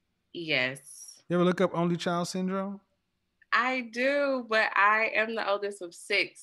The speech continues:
Speaker 1: as well, so I don't think I struggle with that.
Speaker 2: Well, were you raised with the other six is the question.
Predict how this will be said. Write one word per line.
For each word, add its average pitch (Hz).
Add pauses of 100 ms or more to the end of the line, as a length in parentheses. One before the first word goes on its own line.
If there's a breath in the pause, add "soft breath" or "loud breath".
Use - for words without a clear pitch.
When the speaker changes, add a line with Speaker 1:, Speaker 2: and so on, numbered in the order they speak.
Speaker 1:
as 165
well, 156
so 156
I 175
don't 196
think 190
I 165
struggle 151
with 135
that. - (240)
Speaker 2:
Well, 156
were 147
you 160
raised 156
with 147
the 135
other 123
six 165
is 104
the 110
question. 127